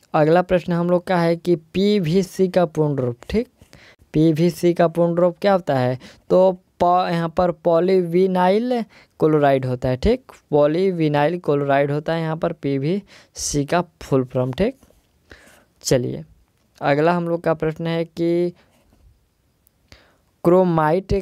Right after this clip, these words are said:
का एक अयस्क खनिज है। तो देखिए, क्रोमाइट का जो है आपका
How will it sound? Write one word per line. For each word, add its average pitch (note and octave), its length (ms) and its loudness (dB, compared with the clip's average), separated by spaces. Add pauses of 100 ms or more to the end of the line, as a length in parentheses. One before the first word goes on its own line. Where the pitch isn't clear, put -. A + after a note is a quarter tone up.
का C#3 320 2 (140)
एक E3+ 240 -2 (120)
अयस्क D3+ 440 0 (140)
खनिज C#3+ 380 -4
है। D#3+ 240 -4
तो D#3+ 300 2
देखिए, C#3 380 0
क्रोमाइट D3 520 0
का D#3 160 0
जो D#3+ 140 -2
है E3 140 2
आपका C#3+ 440 0